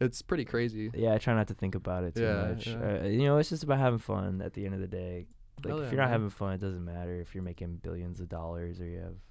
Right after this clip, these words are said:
Speaker 2: billions of streams. It doesn't matter.
Speaker 1: It's
Speaker 2: Like,
Speaker 1: real talk.
Speaker 2: yeah, that's what, that's was the best part about focusing on releasing music, 'cause a lot of people told me not to release a lot of music, like, industry people and, like,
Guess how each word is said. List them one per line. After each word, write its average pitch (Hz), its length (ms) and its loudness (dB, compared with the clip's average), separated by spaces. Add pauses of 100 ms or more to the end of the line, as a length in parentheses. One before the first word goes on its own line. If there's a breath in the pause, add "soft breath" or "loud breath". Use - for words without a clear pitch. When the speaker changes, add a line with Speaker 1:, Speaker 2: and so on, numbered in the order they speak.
(380)
Speaker 2:
billions 87 340 -2
of 90 100 -8
streams. 90 640 -8
It - 60 -10
doesn't 92 180 -2
matter. 82 280 -6
Speaker 1:
It's - 140 -8
Speaker 2:
Like, - 140 -8
Speaker 1:
real 120 200 -2
talk. 143 340 -8 (140)
Speaker 2:
yeah, 139 240 8
that's 127 180 4
what, 127 240 4
that's 117 180 4
was 131 160 -2
the 123 100 -4
best 117 260 0
part 117 200 2
about 107 300 2
focusing 107 460 -4
on 98 240 0
releasing 95 420 -2
music, 92 420 -2 (100)
'cause 104 180 -2
a - 40 0
lot 101 200 6
of - 40 -4
people 104 220 0
told 104 180 -2
me 92 120 -2
not 87 320 -6
to - 100 -8
release 90 320 -6
a 87 60 -6
lot 85 160 -6
of - 80 -8
music, 82 420 -10 (200)
like, - 260 -10
industry 92 460 -6
people 90 520 -8
and, 87 140 -8
like, - 320 -12